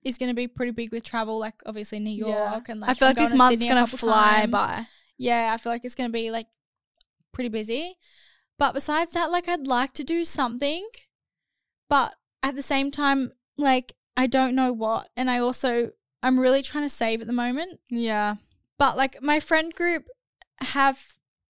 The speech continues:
Speaker 1: sort of made rough plans to potentially be doing Japan at the end of the year, like, for snow season as well.
Speaker 2: At the
Speaker 1: And,
Speaker 2: end of the
Speaker 1: like,
Speaker 2: year or the start of next year?
Speaker 1: I think the end of this year, and also be for, like, one of my friends' thirtieths.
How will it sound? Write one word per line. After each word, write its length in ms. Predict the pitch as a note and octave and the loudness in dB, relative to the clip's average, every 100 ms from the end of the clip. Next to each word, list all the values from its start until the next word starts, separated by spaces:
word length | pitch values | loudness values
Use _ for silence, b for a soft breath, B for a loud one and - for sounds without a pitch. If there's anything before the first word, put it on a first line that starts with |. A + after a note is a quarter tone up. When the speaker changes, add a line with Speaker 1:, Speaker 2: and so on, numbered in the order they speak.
| - | -6
Speaker 1:
sort 260 | - B3+ | 0 0
of 60 | B3+ | 2
made 300 | C4 B3+ A3+ | 0 0 0
rough 240 | A#3 A#3+ | -2 -4
plans 420 | - A#3 B3 C4+ | -8 -4 -4 -4
to 80 | - | -6
potentially 420 | B3+ B3 A#3 C4 | -8 -6 -6 -4
be 160 | B3+ B3+ | -4 -4
doing 280 | A#3 A#3 A#3 | -4 -4 -4
Japan 600 | A#3 - B3 A3+ A#3+ C4+ | -6 -10 -8 -4 -6 -6
at 80 | C#4 | -6
the 80 | |
end 160 | D4 D#4 | -6 -6
of 120 | D#4+ | -6
the 80 | D#4+ | -6
year, 280 | D#4+ E4 E4+ | -6 -6 -6
like, 200 | C4+ - | -8 -8
for 100 | C4 | -10
snow 500 | - A#3+ A3+ B3 D4+ | -6 -4 -4 -4 -6
season 440 | - B3+ C#4 C#4+ C4 | -6 -4 -4 -4 -6
as 140 | B3+ | -4
well. 400 | A#3 A3+ C4+ F4 - | -4 -2 -4 -4 -6
Speaker 2:
At 80 | B3 | 0
the 40 | |
Speaker 1:
And, 60 | B3 | 2
Speaker 2:
end 80 | B3 | 4
of 40 | |
the 60 | A#3+ | 4
Speaker 1:
like, 100 | A3+ | 4
Speaker 2:
year 120 | B3 | 4
or 80 | C#4+ | 4
the 60 | |
start 240 | C4 A#3 A3 | 2 2 2
of 80 | G#3+ | 0
next 300 | G#3+ - - | -4 -8 -12
year? 140 | - - _ _ _ _ _ _ - | -14 -16 _ _ _ _ _ _ -4
Speaker 1:
I 120 | C4+ | -2
think 220 | C4+ F4 | -2 -4
the 160 | F4 D4 | -4 -4
end 300 | B3+ C4 B3+ | 0 0 0
of 140 | C4 | -2
this 240 | A#3 A#3+ - | -4 -6 -6
year, 180 | A3 A3 | -4 -4
and 80 | A3 | -4
also 320 | A3+ A3+ B3 | -6 -6 -6
be 180 | A3+ A3+ | -4 -6
for, 120 | A3 | -8
like, 160 | A3 - | -10 -8
one 120 | A3 | -8
of 60 | |
my 140 | G#3 G#3+ | -6 -10
friends' 440 | - - B3 B3 | -10 -12 -10 -10
thirtieths. 760 | - - - - - - - | -8 -8 -8 -12 -14 -14 -16